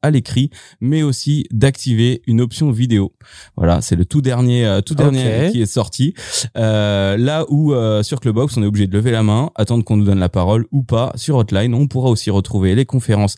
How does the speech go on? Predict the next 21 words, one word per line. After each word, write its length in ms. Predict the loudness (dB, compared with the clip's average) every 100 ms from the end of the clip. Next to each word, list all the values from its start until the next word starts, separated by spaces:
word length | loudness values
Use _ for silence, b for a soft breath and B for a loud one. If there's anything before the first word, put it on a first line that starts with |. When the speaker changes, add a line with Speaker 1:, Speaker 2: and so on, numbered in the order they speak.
| -2
Speaker 1:
après 320 | -2 0 0
leur 140 | 0
diffusion 560 | 0 -4 -2 2 2 0 B B B B
et 80 | -2
un 80 | 0
déploiement 540 | 0 0 0 2 0
est 80 | -2
prévu 340 | 0 0 0
sur 320 | -2 -2 -4
tous 300 | -4 -2 0
les 100 | 2
supports 320 | 0 -4 -2 2
mobiles, 380 | 2 2 0
là 100 | 2
où 60 | 0
Clubhouse 460 | -2 0 0 0 0
est 100 | 0
restreint 360 | 2 0 0
aux 60 | 2
utilisateurs 600 | 2 0 -2 0 0 0
d'Apple. 440 | 0 0 0 -2